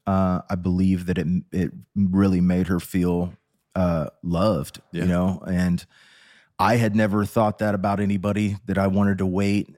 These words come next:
Speaker 1: and I
Speaker 2: Yeah.
Speaker 1: just didn't want her to get hurt like I had been hurt or like other people had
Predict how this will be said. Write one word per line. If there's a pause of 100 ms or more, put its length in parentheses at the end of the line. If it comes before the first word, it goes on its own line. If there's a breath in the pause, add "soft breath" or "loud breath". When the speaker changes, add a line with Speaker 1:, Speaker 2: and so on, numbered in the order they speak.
Speaker 1:
and
I
Speaker 2:
Yeah.
Speaker 1:
just
didn't
want
her
to
get
hurt
like
I
had
been
hurt
or
like
other
people
had